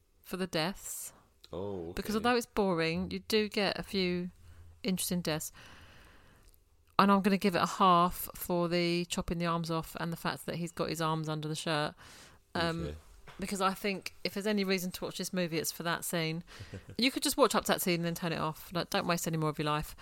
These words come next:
Speaker 2: That's actually
Speaker 1: But,
Speaker 2: a good point. Yeah.
Speaker 1: um, or just probably you can find that scene on YouTube,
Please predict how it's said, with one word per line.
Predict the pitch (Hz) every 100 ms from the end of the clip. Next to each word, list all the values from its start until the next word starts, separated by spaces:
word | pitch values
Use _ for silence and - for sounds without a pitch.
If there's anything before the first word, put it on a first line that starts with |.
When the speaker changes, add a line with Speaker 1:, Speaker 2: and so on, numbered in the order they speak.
| -
Speaker 2:
That's | 107 -
actually | 85
Speaker 1:
But, | 190 175
Speaker 2:
a | 78
good | 76
point. | 82 73 - 170
Yeah. | 180
Speaker 1:
um, | 190 190 185 - _ _ _ -
or | 220
just | 226 277
probably | - 262
you | 226
can | 190
find | - 170
that | 156
scene | - 165
on | 160
YouTube, | 170 170 165